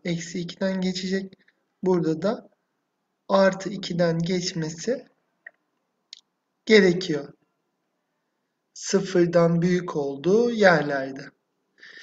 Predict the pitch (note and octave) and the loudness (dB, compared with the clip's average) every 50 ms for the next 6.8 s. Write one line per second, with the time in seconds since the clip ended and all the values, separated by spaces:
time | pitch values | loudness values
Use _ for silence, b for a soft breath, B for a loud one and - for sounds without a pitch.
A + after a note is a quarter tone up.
0 | B B B B B B B B B B - F3+ F3 E3+ F3 F3 F3 F3 F3+ - | B B B B B B B B B B 0 4 6 6 8 8 6 4 4 0
1 | - G3+ G3 G3 - - B3+ A#3+ - - C4 - - - G#3+ G3+ G#3+ G#3 B3 B3 | 0 -2 -2 0 -2 -2 -2 -2 -2 -2 -4 -4 -2 0 2 4 4 4 2 2
2 | B3+ B3+ A#3 G#3 F#3 E3+ D#3+ D#3+ - - - D3+ C#3+ - D#3 D3+ - - - F#3+ | 6 8 8 8 10 8 6 4 2 -6 -6 -6 -6 -4 -4 -4 -4 -4 -4 -6
3 | B3+ - - - - - _ _ _ _ - G#3 G3 G3 G3 F#3+ F3+ E3+ E3 E3+ | -4 -4 -6 -10 -12 -12 _ _ _ _ -6 -4 -2 0 4 4 4 6 4 4
4 | F3+ G3 F#3 F3 E3 E3 - - A3+ B3+ - - - - _ _ _ _ _ _ | 2 2 2 2 0 0 0 0 0 0 0 -2 -14 -20 _ _ _ _ _ _
5 | _ _ _ _ _ _ _ _ _ _ - G3 F3+ - - - D#3+ D#3+ - - | _ _ _ _ _ _ _ _ _ _ -6 -4 -4 -4 -4 -6 -6 -6 -6 -6
6 | - G3 F#3 F#3 E3+ - - - E3+ D#3 E3 F#3 G#3+ G#3 - - - | 0 2 4 4 4 2 -2 -2 0 0 2 0 0 -2 -4 -12 -20